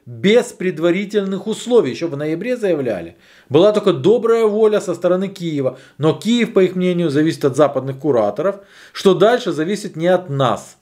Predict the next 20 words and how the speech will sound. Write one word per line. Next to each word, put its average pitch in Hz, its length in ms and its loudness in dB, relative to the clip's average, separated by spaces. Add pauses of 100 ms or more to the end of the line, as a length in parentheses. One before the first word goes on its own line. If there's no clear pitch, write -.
(120)
Получается, 185 1040 2 (240)
что 151 180 -2
Киев 220 320 2
не 180 160 0
субъектен. 160 720 -2 (720)
Ну, 190 160 4
это 226 240 4
разумно. 165 580 -4 (340)
Киев 240 240 0
не 233 80 -2
субъектен, 156 600 -2
и 208 40 -4
поэтому 202 540 2
западные 143 500 0
кураторы, 131 520 -6 (200)
когда 214 380 2
дадут 185 420 0
разрешение 151 640 -2
на 147 160 -4
переговоры, 247 640 2